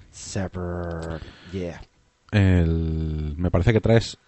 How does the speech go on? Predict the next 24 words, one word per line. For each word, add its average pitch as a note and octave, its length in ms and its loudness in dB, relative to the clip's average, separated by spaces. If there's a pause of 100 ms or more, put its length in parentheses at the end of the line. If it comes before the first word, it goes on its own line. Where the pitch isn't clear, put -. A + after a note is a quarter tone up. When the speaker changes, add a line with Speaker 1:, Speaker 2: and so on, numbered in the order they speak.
(120)
Speaker 2:
otro A2 280 6
Metroidvania. F#2+ 680 6 (640)
Speaker 1:
Yes, - 380 0
es - 120 -6
que B2+ 120 -4
hoy A#2+ 120 -4
el A2 140 -6
tema A2+ 220 -8
va G#2 160 -8
de - 80 -10
esto, - 320 -10 (380)
el A#2 80 -10
tema A2+ 260 2
va A2 100 0
de G#2+ 120 -2
esto A2+ 300 0
<laughs> - 20 -10
totalmente, A#2+ 840 2 (680)
porque B2+ 1080 4
además G2+ 360 -8
de, A2 400 -2
de G2+ 100 -8
estas - 240 -8
noticias, A#2+ 340 -4